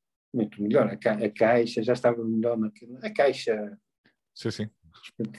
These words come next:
Speaker 1: E essa parte, então, nem se, nem se, nem se com-, nem se comparou. Né? Da-, das últimas duas vezes que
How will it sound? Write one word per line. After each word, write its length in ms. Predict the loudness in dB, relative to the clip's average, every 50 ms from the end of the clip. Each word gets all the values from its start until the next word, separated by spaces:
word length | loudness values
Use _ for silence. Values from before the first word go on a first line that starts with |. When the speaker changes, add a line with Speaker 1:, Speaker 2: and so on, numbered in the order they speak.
| -10 -10 -10 -10 _ _ _ _ _ _ _ _ _ _ -20 -20 -20 -18 -8 -2
Speaker 1:
E 140 | 4 6 6
essa 240 | 6 6 4 2 2
parte, 340 | 4 4 2 2 2 2 2
então, 300 | 2 2 4 4 4 4
nem 200 | 6 4 4 2
se, 140 | 2 -4 -6 -2
nem 180 | 0 0 0
se, 120 | 0 -2 -6 0
nem 160 | 2 2 2
se 140 | 2 -2 -2
com-, 220 | 2 2 2 2 0 -2
nem 140 | 2 2 2
se 120 | 2 2 0
comparou. 480 | 0 0 4 4 4 4 6 4 0
Né? 240 | -2 -4 -8 -10 -10 -14 -20 _ _ _ _ _ _ -6 0
Da-, 160 | 0 0 0
das 260 | 2 2 2 4 4
últimas 380 | 2 2 2 2 2 2 2 4
duas 240 | 4 4 4 4
vezes 460 | 2 4 2 2 2 2 -4 -8 -18
que 60 | -20